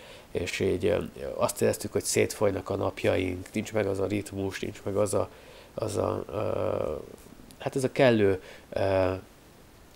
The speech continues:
koncentráltság, ami, ami megvolt, és akkor úgy, úgy, úgy nagyon nehéz volt, hogy hát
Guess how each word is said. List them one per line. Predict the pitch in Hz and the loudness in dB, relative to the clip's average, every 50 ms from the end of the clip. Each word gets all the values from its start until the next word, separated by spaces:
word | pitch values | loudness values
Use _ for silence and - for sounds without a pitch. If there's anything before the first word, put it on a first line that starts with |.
| - - - - - | -20 -20 -20 -18 0
koncentráltság, | - - 117 113 104 - - 98 98 95 92 - 98 92 92 92 - - - 95 92 95 95 | 4 6 6 6 6 2 0 0 0 -2 -2 0 2 2 2 2 0 -2 -2 -2 -2 -2 -2
ami, | 98 92 - - - - | -4 -4 -4 -8 -8 -6
ami | - 101 98 | -6 -4 0
megvolt, | 104 107 107 101 104 107 113 113 120 127 - - - - - - - - - - - | 0 2 0 2 2 4 4 4 4 2 -2 -6 -14 -18 -20 -20 -20 -20 -20 -16 -8
és | - - - | -4 -2 -2
akkor | 117 - - 117 | 0 2 4 6
úgy, | 117 117 117 110 - - | 6 6 4 2 0 -2
úgy, | 92 113 113 104 - - | -2 -2 -2 -2 -4 -4
úgy | 110 110 | -2 2
nagyon | 117 147 139 104 98 | 4 4 4 4 4
nehéz | 101 98 95 92 92 87 90 | 4 2 2 2 -2 -2 0
volt, | 98 98 95 92 - | 0 0 0 0 0
hogy | - 101 95 - - | 0 -2 -2 -2 -6
hát | - 110 | -10 -10